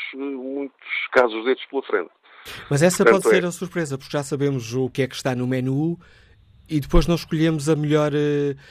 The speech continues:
Speaker 2: a melhor receita para vencer o campeonato.
Speaker 1: Eh, vamos, eh, vamos ver. Eu, eu não, eu não, eu não sei, eu não sei. Há aqui, há aqui várias coisas. Eu não sei exatamente o que é que o Fernando Santos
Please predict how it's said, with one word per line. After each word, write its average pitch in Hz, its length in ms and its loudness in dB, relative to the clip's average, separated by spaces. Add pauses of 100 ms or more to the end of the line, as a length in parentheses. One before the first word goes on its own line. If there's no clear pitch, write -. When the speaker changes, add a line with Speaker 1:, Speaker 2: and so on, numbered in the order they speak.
(140)
Speaker 2:
a 139 80 0
melhor 147 240 2
receita 147 600 -2
para 143 260 -2
vencer 139 260 -2
o 135 40 -6
campeonato. 139 480 -8 (1700)
Speaker 1:
Eh, 127 460 4 (420)
vamos, 127 300 4 (200)
eh, 92 320 0
vamos 87 240 -4
ver. 117 240 6
Eu, 131 200 0
eu 175 120 -4
não, 143 640 -4
eu 139 140 -2
não, 135 180 -2
eu 151 140 0
não 127 160 -2
sei, 98 500 -2 (380)
eu 95 140 -4
não 92 180 -2
sei. - 340 -12
Há 131 120 -2
aqui, 170 220 -2
há 147 100 4
aqui 143 180 -4
várias 113 360 0
coisas. 71 600 -10 (800)
Eu 98 100 6
não 107 60 4
sei 110 100 0
exatamente 98 280 -2
o - 20 -20
que - 80 -8
é - 20 -4
que - 60 -12
o - 40 -14
Fernando 95 280 -2
Santos - 260 -6